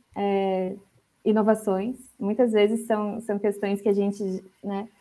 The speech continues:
em outros momentos históricos, né, já houve muita valorização dessa conexão do ser humano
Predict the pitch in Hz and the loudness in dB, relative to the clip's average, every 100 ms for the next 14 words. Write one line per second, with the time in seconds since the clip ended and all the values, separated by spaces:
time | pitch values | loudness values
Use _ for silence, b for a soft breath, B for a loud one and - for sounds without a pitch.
0 | b b b - 202 202 220 240 220 220 | b b b -4 2 4 4 2 0 0
1 | 214 220 - 208 214 226 220 214 - 202 | -2 -6 2 6 10 10 10 4 0 0
2 | 196 196 208 190 - 190 196 202 226 226 | 0 -2 0 -2 -2 2 4 4 4 0
3 | 226 262 - 190 220 254 247 240 220 214 | -2 -10 -6 -4 0 0 2 2 2 -2
4 | 208 - 202 226 240 208 202 202 202 196 | -4 -6 -4 -2 -2 -2 -4 -6 -4 -4
5 | - 202 196 190 208 196 190 190 190 | -4 -4 -4 -4 -2 0 0 -2 -4